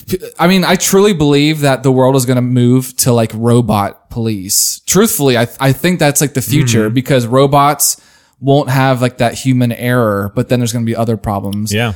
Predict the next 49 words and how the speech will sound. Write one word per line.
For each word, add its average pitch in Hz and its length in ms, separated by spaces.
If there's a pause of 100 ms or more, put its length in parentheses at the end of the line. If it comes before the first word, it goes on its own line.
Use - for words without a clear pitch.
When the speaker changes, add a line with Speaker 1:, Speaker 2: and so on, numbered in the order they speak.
(120)
Speaker 1:
But, 160 100
like, 151 320
the 139 100
human 165 360
error 147 360
element 117 400
is 113 100
what's 120 220
fucking 117 520 (100)
everything 117 440
up, 131 400
is 117 440 (320)
a 139 100
robot 147 400
would 131 120
be 131 100
able 131 160
to - 80
be, 120 100
like, 110 260 (260)
have 139 220
no 135 260
emotion. 117 680
It'd 107 160
be 113 80
like, 104 180
"This 101 160
is 101 100
the 101 80
situation. 101 840 (240)
<laughs> 95 220
You 113 140
broke 113 180
the 113 60
Speaker 2:
Yeah. 107 140
Speaker 1:
law." 104 360 (240)
<laughs> - 220
Speaker 2:
I 104 100
mean, 113 140
that's 120 340
gotta 95 240
be 80 300
a 92 180
long 95 460
time 90 300
away. 87 420 (480)
Speaker 1:
Who 143 160
knows? 120 480
<laughs> - 100